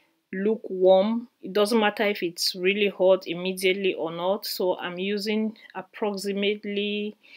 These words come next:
three hundred, uh, milliliters of hot water because it will go in my spray bottle that I will use for the entire week from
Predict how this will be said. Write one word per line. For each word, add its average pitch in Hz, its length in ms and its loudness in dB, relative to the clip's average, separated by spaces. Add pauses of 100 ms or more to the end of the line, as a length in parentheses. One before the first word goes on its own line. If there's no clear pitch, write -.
(280)
three 214 200 2
hundred, 190 640 0 (100)
uh, 170 460 0
milliliters 190 840 -2
of 170 160 0
hot 196 400 4
water 214 680 0 (380)
because 202 580 -2
it 180 100 2
will 175 200 0
go 196 340 2
in 180 160 -4
my 170 180 -4
spray 196 400 2
bottle 190 440 0
that 185 180 2
I 170 100 4
will 170 140 2
use 185 400 -4
for 190 160 -4
the 175 160 -2
entire 190 560 0
week 185 280 -2
from 160 420 -8